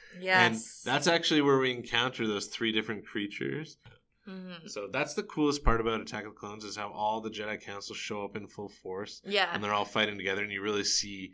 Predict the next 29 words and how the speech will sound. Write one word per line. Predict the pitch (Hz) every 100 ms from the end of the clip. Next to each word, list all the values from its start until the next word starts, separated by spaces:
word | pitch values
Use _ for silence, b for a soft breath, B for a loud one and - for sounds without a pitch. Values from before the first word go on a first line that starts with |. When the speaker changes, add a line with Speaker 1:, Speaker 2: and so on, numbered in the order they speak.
| -
Speaker 1:
It's | 220 -
Speaker 2:
what | 113
the | 113
Jedi | 92 101 92
could | - 90
be. | 95 90 82 - -
Speaker 1:
it's | 226
funny | - 269 269
you | 254
should | 240
Speaker 2:
They're | 202
Speaker 1:
say | 208 208
Speaker 2:
like |
the | 208
Speaker 1:
that. | - 190
Speaker 2:
Avengers | 107 113 101 98 90
of | 95 90
the, | 95 92 90 90
the | 92
Speaker 1:
Ex-, | 92
Speaker 2:
Star | 220
Wars | 101
Speaker 1:
that's | 247 220
Speaker 2:
universe. | 196 -
Speaker 1:
exactly | 208 220 226 208
right. | 202 202
You | 180
were | 175
saying | 180 185 180